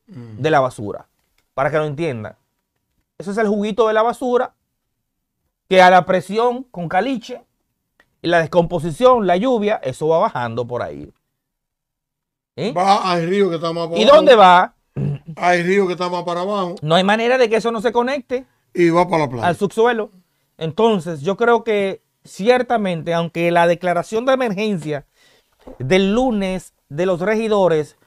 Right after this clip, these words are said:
Speaker 2: para supuestamente gastar un dinerito o para que llegue un dinerito,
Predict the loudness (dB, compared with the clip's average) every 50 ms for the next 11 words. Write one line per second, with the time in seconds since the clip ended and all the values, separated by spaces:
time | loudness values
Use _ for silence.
0 | _ _ _ _ _ _ _ _ -2 0 2 4 6 6 6 6 6 6 4 4
1 | 4 2 0 -2 -6 -8 -6 -4 -4 -4 -2 -2 -2 -2 -2 -2 -2 -4 -4 -2
2 | -4 -2 0 0 0 0 0 0 -2 -2 -2 0 -2 -2 0 0 0 0 0 0
3 | -2 -2 -4 -4 -4 -4 -4 -4 -4 -4 -4 -2 -2 -2 -2 -4 -4 -6 -8 -12
4 | -12